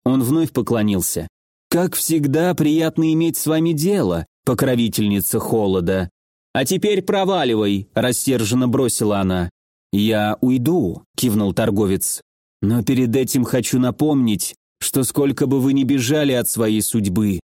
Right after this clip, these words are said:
вы не убежите. И армия, что вы собираете, тому доказательство. Циклы будут повторяться снова и снова.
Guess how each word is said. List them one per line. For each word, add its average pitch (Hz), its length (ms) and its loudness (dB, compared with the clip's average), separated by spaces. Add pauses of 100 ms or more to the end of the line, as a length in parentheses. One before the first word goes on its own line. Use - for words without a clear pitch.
(300)
вы 135 220 2
не 151 120 2
убежите. 127 840 -2 (600)
И 127 120 2
армия, 160 440 2
что 151 220 0
вы 147 100 2
собираете, 139 600 0
тому 135 280 0
доказательство. 113 1040 -2 (380)
Циклы 156 540 0
будут 143 360 0
повторяться 151 840 -2
снова 104 460 0
и 110 100 2
снова. 117 520 -2